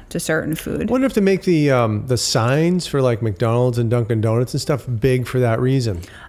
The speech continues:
Speaker 1: Yeah.
Speaker 2: And put, put them up high so the kid's viewpoint through the,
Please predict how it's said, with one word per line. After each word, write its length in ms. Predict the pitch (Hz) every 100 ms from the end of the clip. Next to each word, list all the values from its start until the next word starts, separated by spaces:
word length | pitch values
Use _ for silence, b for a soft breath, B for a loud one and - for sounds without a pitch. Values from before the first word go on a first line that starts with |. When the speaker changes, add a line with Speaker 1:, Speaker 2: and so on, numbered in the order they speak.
| -
Speaker 1:
Yeah. 460 | - 196 202 220 247
Speaker 2:
And 80 | 220
put, 120 | -
put 80 | 165
them 120 | 156
up 140 | 117
high 640 | - - 185 143 98 95 98 B B B B
so 160 | - 143
the 60 |
kid's 560 | 123 170 156 135 - -
viewpoint 760 | 143 120 151 185 - 143 123 101
through 360 | - 196 202
the, 320 | 180 123 120